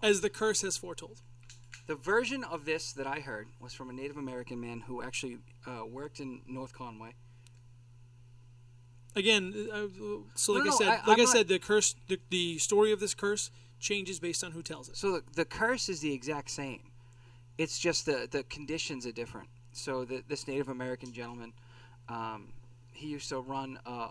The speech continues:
Speaker 2: a wood carving shop in New Hampshire. Uh, and if anyone's ever been up to North Conway, um, you'll know that, uh, shops go in and out there all the time. So he was only there for a couple of years. But he told the story of Jacoro just a bit different. And the story that he told was that Jacoro did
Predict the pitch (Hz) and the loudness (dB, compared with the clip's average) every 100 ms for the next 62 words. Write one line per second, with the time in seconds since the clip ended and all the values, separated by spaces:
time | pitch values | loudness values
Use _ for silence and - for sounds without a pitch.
0 | 117 120 123 123 123 117 110 113 - 117 | -8 -6 -6 -6 -6 -6 -6 -8 -6 -6
1 | 104 110 113 113 110 - 110 - - - | -6 -8 -10 -10 -10 -8 -10 -10 -16 -16
2 | 110 107 - 117 120 135 131 127 117 113 | -12 -12 -12 -14 -12 -10 -8 -8 -8 -10
3 | 113 - 120 110 - 120 117 113 110 - | -10 -10 -8 -10 -8 -10 -8 -10 -10 -14
4 | - - - - - - - - - - | -20 -20 -20 -20 -20 -20 -20 -20 -20 -20
5 | - 117 - 120 147 156 143 139 131 120 | -20 -20 -20 -4 0 2 4 2 2 -4
6 | - - 117 110 104 - - - - - | -8 -12 -8 -6 -6 -10 -18 -20 -10 -4
7 | 143 127 - - 123 117 117 110 113 113 | -2 -4 -6 -6 -6 -6 -6 -8 -8 -8
8 | 107 104 104 110 104 104 - 101 101 120 | -8 -10 -12 -12 -12 -10 -10 -10 -10 -12
9 | 117 117 107 110 104 107 113 107 101 104 | -12 -12 -10 -10 -10 -12 -12 -12 -12 -12
10 | 113 - - - - - 131 127 - 226 | -14 -18 -20 -20 -20 -12 -10 -8 -6 -6
11 | - 190 147 - 143 131 120 117 - 123 | -2 -2 -2 -4 -2 -2 -4 -8 -6 -4
12 | 110 107 113 - 120 - 110 107 95 - | -4 -6 -10 -10 -12 -12 -12 -12 -14 -14
13 | 120 120 120 110 143 135 107 127 131 123 | -12 -12 -12 -10 -6 -4 -6 -8 -8 -6
14 | 110 107 110 113 110 - 127 120 127 127 | -6 -8 -8 -6 -8 -10 -14 -6 -4 -4
15 | 123 123 | -4 -6